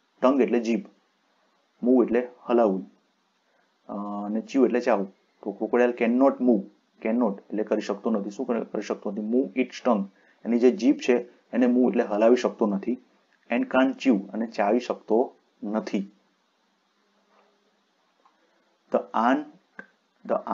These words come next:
ant can lift fifty times its own weight.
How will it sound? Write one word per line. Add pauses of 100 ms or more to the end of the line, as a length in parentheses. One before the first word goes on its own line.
ant (160)
can (100)
lift (360)
fifty (100)
times
its (200)
own
weight.